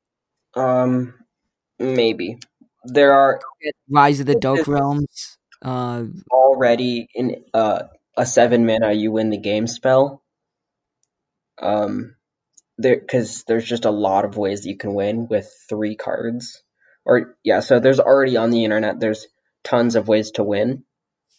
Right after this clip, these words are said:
Speaker 1: just with this one spell. So this is a really strong card. It's seven mana, win the game, essentially, as long as your opponents have no interaction. Um, but I don't know. It, it's not, it's a, it's a very strong card,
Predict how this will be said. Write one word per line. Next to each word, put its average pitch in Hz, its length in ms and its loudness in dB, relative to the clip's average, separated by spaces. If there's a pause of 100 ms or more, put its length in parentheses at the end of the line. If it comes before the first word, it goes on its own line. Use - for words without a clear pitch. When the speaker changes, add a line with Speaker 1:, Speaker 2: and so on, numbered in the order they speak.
(320)
Speaker 1:
just 117 220 -2
with 120 260 2
this 117 240 0
one 107 200 2
spell. 107 300 2
So 131 180 2
this 131 180 0
is 135 100 0
a 120 60 4
really 110 300 2
strong 107 720 0 (540)
card. 120 340 2
It's 127 240 -4
seven 110 300 2
mana, 107 240 2
win 110 280 -2
the 107 80 -4
game, 104 320 -6
essentially, 151 600 0 (360)
as 117 120 -4
long 120 160 4
as 117 100 -2
your 113 80 0
opponents 113 300 0
have 104 120 -4
no 107 140 0
interaction. 117 720 -2 (720)
Um, 131 560 2 (100)
but 127 220 4 (100)
I 143 80 2
don't 139 120 4
know. 113 120 2
It, 117 240 -2
it's 135 220 -4
not, 160 240 2 (680)
it's 165 140 2
a, - 180 2
it's 151 140 2
a 156 80 4
very 139 240 4
strong 117 340 2
card, 117 360 2